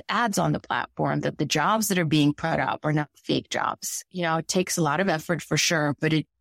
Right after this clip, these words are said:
definitely reinforces that bond, that expectation that members, users, customers have, and the trust that they place in you looking after their interests, not just being there to run this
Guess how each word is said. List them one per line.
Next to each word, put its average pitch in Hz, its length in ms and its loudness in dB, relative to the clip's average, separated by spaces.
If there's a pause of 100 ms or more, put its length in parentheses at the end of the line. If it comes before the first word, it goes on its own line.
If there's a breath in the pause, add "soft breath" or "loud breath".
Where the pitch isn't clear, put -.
definitely 165 480 2
reinforces 160 840 2
that 147 380 -2
bond, 156 500 0
that - 160 -2
expectation 151 800 -2
that - 140 -2 (580)
members, 156 560 0
users, 151 380 2
customers - 540 -2
have, 190 400 -2 (440)
and 156 140 2
the 151 60 0
trust - 340 -2
that - 200 -8
they 117 120 -2
place - 580 -4 (160)
in 147 400 2
you 160 200 2
looking 147 320 0
after 147 320 -2
their 151 260 -2
interests, - 640 -6 (420)
not 156 220 -2
just - 520 -4 (140)
being 160 300 4
there 151 240 2
to 151 160 -2
run 143 340 0
this 135 340 0